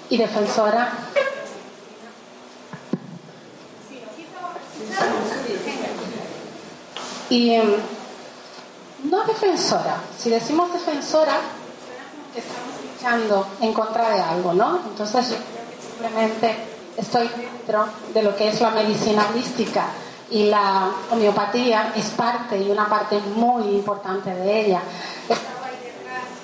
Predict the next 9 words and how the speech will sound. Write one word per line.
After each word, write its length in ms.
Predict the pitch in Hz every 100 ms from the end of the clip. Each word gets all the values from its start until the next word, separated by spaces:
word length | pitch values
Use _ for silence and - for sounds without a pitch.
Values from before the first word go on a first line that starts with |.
| - -
llegué 240 | - -
tarde, 460 | 240 240 226 202 - - - - - - - - - - -
acostumbrándome 640 | 208 233 214 220 240 233
todavía 480 | 226 214 220 240 208
al 80 | 208
horario 440 | 214 226 214 208 247 196
de, 340 | 190 185 180 -
de 160 | 185 190
España, 520 | - 226 214 202